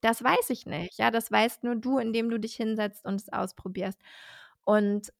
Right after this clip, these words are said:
darum geht es, jemanden zu finden,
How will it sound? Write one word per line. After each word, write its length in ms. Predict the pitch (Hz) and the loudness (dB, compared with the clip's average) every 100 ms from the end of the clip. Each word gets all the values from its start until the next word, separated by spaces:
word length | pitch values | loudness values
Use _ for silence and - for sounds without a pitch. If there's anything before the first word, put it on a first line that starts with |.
| _ | _
darum 460 | 202 226 233 233 220 | 4 6 6 2 0
geht 260 | 208 202 | -2 -2
es, 220 | 196 185 _ | -4 -6 _
jemanden 440 | 214 226 220 214 | -6 -2 -2 -6
zu 100 | - - | -14 -18
finden, 720 | - 254 247 - 220 220 | -4 -2 -2 -6 -6 -6